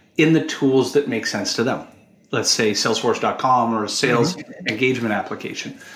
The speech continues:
Speaker 1: So we alpha test it, we beta test it, we then go live with customers that are from Sales for Life, then we bring on net new customers,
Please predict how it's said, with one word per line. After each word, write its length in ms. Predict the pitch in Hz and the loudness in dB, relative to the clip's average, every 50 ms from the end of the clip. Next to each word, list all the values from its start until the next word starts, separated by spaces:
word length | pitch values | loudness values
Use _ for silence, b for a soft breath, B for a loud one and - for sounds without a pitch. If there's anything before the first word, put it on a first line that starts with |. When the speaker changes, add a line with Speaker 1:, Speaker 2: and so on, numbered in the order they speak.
| B B B B B B B | B B B B B B B
Speaker 1:
So 240 | - - 135 123 117 | -2 0 2 2 4
we 140 | 120 123 117 | 4 4 4
alpha 260 | 120 139 143 - 170 | 4 2 2 2 0
test 360 | - - 170 165 160 - - | 2 2 2 2 2 0 0
it, 180 | 175 - - - | 0 -2 0 -2
we 100 | 131 113 | -4 0
beta 300 | - 143 156 165 165 151 | 2 4 4 4 4 2
test 380 | - - 156 147 151 - - | 2 2 0 0 0 0 2
it, 320 | 165 151 143 - - - - b b b b b b b b b b b b | 2 2 2 2 -2 -16 -20 b b b b b b b b b b b b
we 160 | - 120 127 120 | -2 0 2 2
then 180 | 131 127 127 | 2 2 2
go 140 | 117 120 117 | 2 4 4
live 320 | 117 117 117 127 123 113 | 4 4 4 2 2 2
with 160 | 117 110 - - | -2 -2 -2 0
customers 640 | - 196 196 - - - 185 175 175 165 147 - | 0 0 2 2 0 0 4 4 4 4 4 4
that 80 | 143 131 | 2 4
are 120 | 123 120 113 | 4 2 2
from 240 | - - 120 107 104 | 2 0 -4 -4 -2
Sales 240 | - 123 110 101 - | -2 -2 -2 -2 -2
for 100 | - 190 | 0 2
Life, 320 | 208 233 226 202 180 165 | 4 4 4 2 0 -2
then 460 | - 147 143 143 143 143 143 143 - - - - - | 0 0 2 2 4 2 0 -2 -4 -12 -20 -16 -4
we 140 | 135 127 131 | 0 0 0
bring 240 | 123 123 120 120 120 | 2 2 2 2 2
on 160 | 117 117 123 | 0 0 0
net 160 | 143 151 - | -2 0 2
new 120 | 185 185 | 0 0
customers, 720 | 185 - 190 185 - - 185 175 175 165 165 - - - | 2 2 2 0 2 2 2 4 4 4 2 0 -6 -10